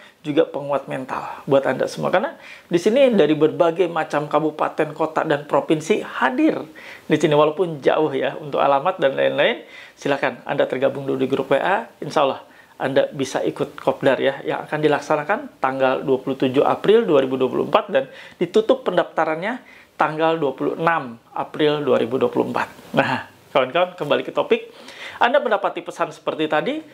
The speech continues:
disebar-sebar keluaskan seperti itu, stop bayar. Ya,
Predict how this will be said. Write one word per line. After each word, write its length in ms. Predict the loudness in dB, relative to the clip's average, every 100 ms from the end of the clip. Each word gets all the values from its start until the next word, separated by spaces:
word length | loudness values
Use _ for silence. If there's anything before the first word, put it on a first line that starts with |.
| -2
disebar-sebar 640 | 0 2 2 2 0 -2 0
keluaskan 400 | -2 -2 -2 -6
seperti 340 | -2 -2 0 0
itu, 80 | 0 -4 -18 -20
stop 380 | -18 -6 -4 -2
bayar. 340 | -4 -6 -8 -10 -18 -6 -2
Ya, 160 | -2